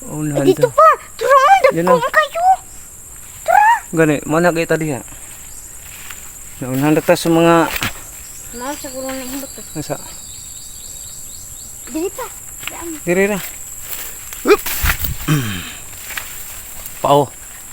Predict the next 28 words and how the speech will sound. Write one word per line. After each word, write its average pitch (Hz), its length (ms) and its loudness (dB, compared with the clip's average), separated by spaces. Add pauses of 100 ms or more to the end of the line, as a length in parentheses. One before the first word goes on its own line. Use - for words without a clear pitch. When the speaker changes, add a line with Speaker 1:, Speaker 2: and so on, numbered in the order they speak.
(480)
Speaker 1:
Yan. 139 280 4 (720)
Hanggang 135 300 2
doon 147 220 6
sa 143 120 0
kabila. 147 440 4 (1600)
Speaker 2:
Pa. 285 160 -4 (520)
Speaker 1:
Oh. 143 200 6 (640)
Speaker 2:
Sama 254 260 -12
na. 285 160 -10 (800)
Yung 330 140 -18
sinilas 320 500 -16
pa, - 100 -8 (140)
oh. 392 140 -8 (260)
Speaker 1:
Yan 175 180 6
mga 175 220 4
kaidol. 160 320 6 (680)
Ah, 151 540 6
kini 196 240 4
nga 185 320 8
lansones 180 420 6
mga 160 240 6
kaidol, 156 300 6
ato 170 160 4
pa - 80 4
ning, 165 240 6 (100)
ah, 151 380 4
bagyong, 151 560 4 (1040)
ah, 143 480 4